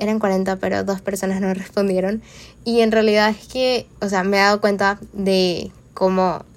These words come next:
la mayoría de la gente es llamada básica. Yo pensé que iba a haber más gente tipo única y detergente, porque a mí me llamaban eso en, en, o sea, cuando estaba chiquita, que digamos la mayoría de las veces se burlaban de mí y me decían detergente, pero bueno,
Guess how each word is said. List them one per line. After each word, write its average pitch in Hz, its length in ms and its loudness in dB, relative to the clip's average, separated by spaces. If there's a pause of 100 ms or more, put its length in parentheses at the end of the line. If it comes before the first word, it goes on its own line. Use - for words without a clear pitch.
la 196 100 -2
mayoría 190 360 4
de 190 40 4
la 190 80 4
gente 185 240 -2
es 196 80 -2
llamada 180 380 0
básica. 233 640 -4
Yo 214 160 2
pensé 269 260 -4
que 277 100 -8
iba 277 120 -2
a 262 40 -2
haber 240 180 0
más 240 160 -4
gente 220 320 -2
tipo 196 320 -2
única 190 320 -2
y 190 80 0
detergente, 185 540 -4
porque 180 360 -4 (300)
a 180 100 0
mí 220 140 2
me 220 120 4
llamaban 180 400 4
eso 190 260 0
en, 185 120 -2 (240)
en, 190 400 -4
o 190 60 -4
sea, 185 240 -8 (200)
cuando 196 160 -4
estaba 185 240 0
chiquita, 208 380 -8 (480)
que 214 100 0
digamos 196 300 2
la 190 140 0
mayoría 185 320 2
de 185 60 2
las 190 140 0
veces 190 280 -2
se 196 100 -6
burlaban 190 320 -4
de 196 80 -6
mí 196 180 -6
y 196 40 -6
me 98 120 -6
decían 196 300 -8
detergente, 196 580 -10
pero - 200 -6
bueno, 214 280 -10